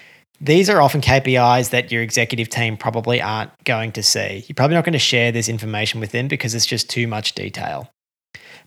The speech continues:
But basically, listeners, each channel has its own K P I. So whether you're running email as a channel or LinkedIn, they're gonna have different K P Is. But no matter what channel it is that you're measuring, you're gonna be looking at both qualitative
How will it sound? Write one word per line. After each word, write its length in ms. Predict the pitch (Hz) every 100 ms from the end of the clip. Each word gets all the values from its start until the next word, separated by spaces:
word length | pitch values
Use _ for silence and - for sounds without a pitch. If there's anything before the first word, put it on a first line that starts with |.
| -
But 380 | 151 147 -
basically, 400 | - 190 180 180
listeners, 500 | 160 147 160 165 151
each 260 | 190 208 -
channel 300 | 139 123 147
has 320 | 123 113 117
its 220 | - 120
own 320 | - 120 123 123
K 260 | 123 113
P 220 | 107 110
I. 420 | 95 104 98 98 - - - -
So 640 | 131 120 117 113 - 104
whether 220 | 139 131
you're 320 | 123 123 117 120
running 440 | 123 120 117 -
email 340 | 143 156 156
as 100 | 143
a 40 | 135
channel 400 | - 143 143 143
or 140 | 123
LinkedIn, 680 | 113 139 135 127 123 120 -
they're 100 | 135
gonna 200 | 123 117
have 440 | 113 110 107 107 - _
different 280 | 117 127 117
K 160 | 104 107
P 140 | 95
Is. 360 | 92 85 - - _ _ _ -
But 140 | 151
no 80 | 165
matter 220 | 165 165
what 280 | 143 196 -
channel 400 | - 139 147 147
it 120 | 131
is 160 | 127 123
that 100 | 143
you're 80 |
measuring, 640 | 127 120 120 123 151 190 -
you're 140 | 131
gonna 240 | 127 151 175
be 140 | 202
looking 400 | 165 143 139 147
at 160 | 147 143
both 480 | 127 123 127 - -
qualitative 760 | - 147 151 147 147 147 147